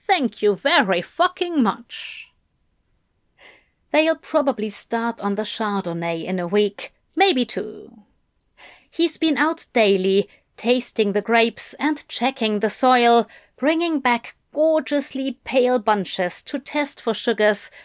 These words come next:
and check the color of the seeds. He's going to teach Anathema to do it soon. Not that he's going to let her do it on her own, but it's the kind of thing she'll enjoy doing.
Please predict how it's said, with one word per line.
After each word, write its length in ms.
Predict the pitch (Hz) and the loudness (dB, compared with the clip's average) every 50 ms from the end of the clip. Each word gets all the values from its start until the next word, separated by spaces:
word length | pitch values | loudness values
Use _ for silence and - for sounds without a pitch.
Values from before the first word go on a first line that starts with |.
| - _ - | -20 _ -4
and 280 | - 277 254 - - | -2 -2 -2 -4 -6
check 300 | - - 320 339 - - - | -8 -6 -6 -6 -6 -4 -6
the 100 | 277 277 | -6 -6
color 380 | - - 254 269 254 208 180 | -4 -2 0 0 2 2 0
of 260 | 180 - 175 - - | 0 -2 -4 -6 -6
the 80 | - 190 | -6 -6
seeds. 1040 | - - - 214 180 - - - - 202 - _ - - - - - - - - _ _ _ _ _ _ _ _ _ _ _ _ _ _ _ _ - - - - _ _ _ _ | -4 -4 -4 -4 -6 -8 -10 -14 -18 -20 -20 _ -12 -10 -10 -10 -10 -14 -16 -20 _ _ _ _ _ _ _ _ _ _ _ _ _ _ _ _ -20 -20 -20 -20 _ _ _ _
He's 260 | _ - 330 302 - - | _ 0 0 0 0 0
going 380 | - 277 294 339 381 359 294 | 0 2 2 2 2 0 0
to 140 | - 262 254 | -2 -2 -4
teach 380 | - - - 302 330 320 - - - | -4 -4 -4 -4 -4 -4 -4 -8 -6
Anathema 800 | - 262 247 247 269 294 277 - - 262 214 190 175 170 175 - - | -2 0 2 2 2 0 -2 -4 -2 -2 0 0 0 -2 -4 -4 -4
to 120 | - 196 | -6 -6
do 220 | 190 - 180 175 | -4 -2 -4 -2
it 180 | 175 175 170 - | -4 -4 -4 -2
soon. 720 | - - - 190 170 170 160 76 - - - 65 - - _ _ _ _ _ _ _ _ _ _ _ - - - - _ _ - | -2 -2 -2 -4 -6 -8 -12 -14 -16 -18 -20 -20 -20 -20 _ _ _ _ _ _ _ _ _ _ _ -20 -20 -20 -20 _ _ -4
Not 360 | 190 180 196 233 - - - | 0 2 4 4 2 2 -2
that 180 | - 185 185 - | -4 -4 -2 0
he's 180 | - 196 - | -2 -2 -2
going 300 | - - 202 202 214 202 | 2 2 2 2 2 0
to 120 | 202 - 196 | -2 -2 0
let 220 | 196 202 190 - | 0 0 -2 -2
her 180 | - - 190 175 | -4 -4 -4 -2
do 200 | 165 214 240 262 | 0 0 2 2
it 180 | 220 185 - | 2 0 0
on 140 | - 190 180 | -2 -4 -4
her 180 | 131 170 180 - - | -2 -2 -4 -2 0
own, 460 | 202 247 302 311 294 277 277 262 262 - - - - _ | 2 2 4 4 4 4 4 2 0 -2 -14 -20 -10 _
but 120 | - 311 359 | -2 0 0
it's 240 | 403 403 - - - | 0 0 -2 -4 -2
the 140 | - 330 | -4 -4
kind 420 | - - - - 302 339 370 320 311 | -4 -6 -10 -6 -4 -4 -2 0 0
of 120 | 311 294 | 0 -2
thing 340 | - - - 302 294 269 254 | -2 -4 -2 0 0 0 0
she'll 280 | - - 302 302 285 226 | 0 0 0 0 0 2
enjoy 580 | 277 285 277 240 - 254 277 294 311 294 240 | 2 2 2 2 2 0 2 2 2 0 0
doing. 840 | 190 233 269 285 202 151 - - - - - - - - - - _ | 2 2 2 2 0 -2 -4 -12 -18 -18 -20 -20 -20 -20 -20 -20 _